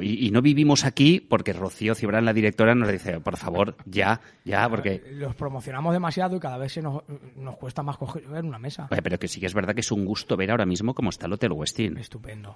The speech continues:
Speaker 1: La verdad es que es una maravilla. Es cierto que, bueno, que, que gracias a Dios parece que el turismo nacional, incluso el internacional, dentro de poco, pues bueno,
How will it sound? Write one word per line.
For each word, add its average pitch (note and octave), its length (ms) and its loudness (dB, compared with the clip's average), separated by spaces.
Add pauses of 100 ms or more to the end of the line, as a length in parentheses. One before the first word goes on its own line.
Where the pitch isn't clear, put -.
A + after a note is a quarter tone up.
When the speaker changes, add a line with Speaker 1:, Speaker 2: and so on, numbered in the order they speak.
Speaker 1:
La F2 120 -6
verdad D#2+ 160 -2
es - 100 -6
que - 80 -12
es - 80 -10
una F#2+ 100 2
maravilla. F#2 500 4
Es G2+ 120 -2
cierto G2 340 -2
que, A2+ 80 0
bueno, G2 240 0
que, D#2 180 -8
que E2 120 -14 (120)
gracias F2+ 380 -6
a F2+ 60 -6
Dios C#3 340 4
parece F#2 260 0
que F2+ 60 -4
el F2 80 -4
turismo F#2 720 4
nacional, F#2+ 540 2
incluso G2+ 340 -2
el G2+ 60 -2
internacional, G2 680 2
dentro F#2+ 240 -4
de - 40 -8
poco, A2 260 0
pues G#2+ 160 -2
bueno, F2+ 220 -2